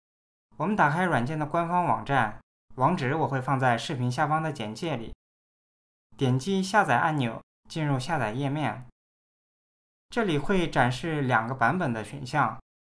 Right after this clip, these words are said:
左侧是供个人用户使用的免费版。这里要提到的一点就是，虽然是免费版，但它不会给你推送任何广告或者弹窗信息。右侧的是买断制的收费版，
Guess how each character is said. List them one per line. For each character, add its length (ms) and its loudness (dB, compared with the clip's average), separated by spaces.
左 200 -2
侧 280 4
是 200 -4
供 340 -2
个 180 0
人 140 2
用 180 0
户 300 -2
使 160 -10
用 140 -2
的 120 -2
免 220 -8
费 180 -4
版。 280 0
这 120 -8
里 80 0
要 120 4
提 160 -4
到 160 6
的 120 -2
一 100 -4
点 220 -2
就 120 -4
是， 320 -4
虽 180 -4
然 140 4
是 140 -4
免 240 0
费 160 0
版， 260 4
但 140 0
它 120 6
不 120 2
会 100 2
给 140 -2
你 120 0
推 180 -4
送 180 0
任 80 2
何 140 4
广 260 2
告 260 6
或 120 0
者 100 2
弹 220 -2
窗 180 -2
信 220 -2
息。 320 -6
右 120 0
侧 160 0
的 240 8
是 220 -2
买 260 4
断 220 -2
制 140 -4
的 120 0
收 200 -2
费 180 0
版， 260 0